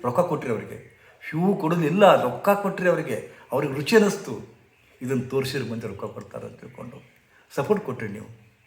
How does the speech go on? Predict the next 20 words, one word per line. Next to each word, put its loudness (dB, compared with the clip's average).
ನನ್ನಂಥವ್ರಿಗೆ -10
ಯಾರೂ -10
ಸಪೋರ್ಟ್ -16
ಕೊಡಲಿಲ್ಲ. -20
ಆಧ್ಯಾತ್ಮವಾದ್ರೂ -8
ಸಪೋರ್ಟ್ -12
ಕೊಡೋದೇ -10
ಇಲ್ಲ -10
ನೀವು, -14
ನಿಜ -2
ಹೇಳೋರಿಗೆ -4
ಸಪೋರ್ಟ್ -10
ಕೊಡೋದೇ -6
ಇಲ್ಲ. -8
ಕಕ್ಕುಲಾತಿಯಿಂದ -2
ಯ-, -4
ಒಂದೊಬ್ಬರನ್ನ -6
ಇದನ್ನ -10
ಉದ್ಧಾರ -4
ಮಾಡಬೇಕು -6